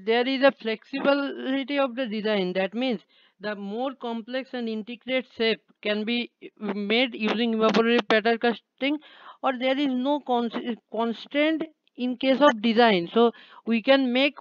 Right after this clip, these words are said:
almost any shape, almost any shape using evaporative pattern casting. And next is flux are inexpensive. The box where the ma-, casting has been, is being done,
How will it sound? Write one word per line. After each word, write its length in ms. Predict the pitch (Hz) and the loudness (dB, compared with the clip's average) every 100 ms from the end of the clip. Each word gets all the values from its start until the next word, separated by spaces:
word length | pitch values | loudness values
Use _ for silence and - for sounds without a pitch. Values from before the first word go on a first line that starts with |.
| - | 2
almost 520 | 220 240 262 277 - | 4 6 2 0 -2
any 320 | 226 247 277 277 | -4 0 0 -2
shape, 380 | - 277 247 - - - | 2 4 2 0 -10 -4
almost 520 | 196 226 247 269 - | 0 0 2 0 -2
any 300 | 220 233 262 | -4 0 0
shape 260 | 269 285 311 - | 2 2 2 2
using 380 | 226 220 277 254 | 2 4 4 4
evaporative 560 | 226 220 240 240 240 | 4 6 6 4 2
pattern 280 | 226 214 214 | 2 2 2
casting. 380 | 190 160 160 139 - - - - - | 0 0 -4 -8 -10 -20 -20 -20 -8
And 140 | 202 | -4
next 260 | 214 254 - | -2 -2 -2
is 120 | 294 240 - | -4 -4 -2
flux 520 | 208 233 - - - _ | 4 4 2 -10 -20 _
are 160 | 233 247 - | 2 2 0
inexpensive. 920 | 214 220 - 220 - 226 208 175 151 147 | -4 -2 -4 -8 -2 0 0 0 -4 0
The 120 | 196 | 0
box 420 | 170 190 233 247 - | 4 8 8 8 2
where 220 | 190 214 | 2 0
the 200 | 208 233 | 0 -4
ma-, 220 | 214 196 170 | -4 -10 -8
casting 420 | 185 175 - 240 | -8 -8 -8 -8
has 140 | 233 226 | -8 -8
been, 500 | 220 214 208 202 190 | -10 -12 -14 -16 -16
is 320 | 185 175 220 190 | -16 -14 -14 -14
being 460 | 180 214 233 240 - _ _ _ _ - | -10 -8 -6 -8 -12 _ _ _ _ -6
done, 380 | 202 214 214 269 | 0 2 2 -2